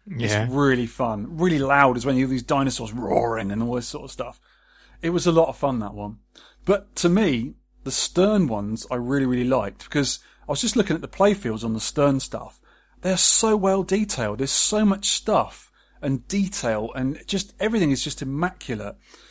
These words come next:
Speaker 2: And one of the things I liked on, um, the, the Family Guy, I'm a really massive fan of Family Guy anyway.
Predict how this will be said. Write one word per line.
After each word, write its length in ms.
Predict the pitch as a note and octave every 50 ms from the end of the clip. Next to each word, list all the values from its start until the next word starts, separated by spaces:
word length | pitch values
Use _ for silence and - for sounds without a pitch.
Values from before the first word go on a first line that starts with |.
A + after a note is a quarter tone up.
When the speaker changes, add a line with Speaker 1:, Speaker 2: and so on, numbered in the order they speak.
| - - -
Speaker 2:
And 80 | C#3+ D3+
one 120 | G3 A#3
of 80 | A#3+ A3
the 60 | -
things 220 | A3 G#3 F#3 -
I 40 | F#3
liked 340 | F3 E3 E3 E3 - - -
on, 280 | D3 C#3+ C#3 C3+ C#3+ -
um, 460 | C#3+ B2+ B2+ B2+ B2+ B2 A#2+ B2+ - - _ _ - -
the, 140 | B2+ B2+ - -
the 120 | C3+ C3+
Family 420 | A#2+ - - - D#3+ E3 D#3 C3+ A#2
Guy, 100 | A2+ A#2
I'm 240 | A#2+ C#3+ D3+ D3 D3
a 60 | D3
really 300 | C3+ C#3+ D#3+ D#3 D3 C#3
massive 500 | C3+ C3 D3 C#3+ - - - C3+ B2+ A2+
fan 320 | - - D3+ C3+ B2 A#2 A#2
of 60 | A2+
Family 340 | - - B2+ A#2 A2+ A2 A2
Guy 200 | G#2 A2+ A2+ A#2
anyway. 380 | A#2 A2+ G#2 G2+ G#2 - -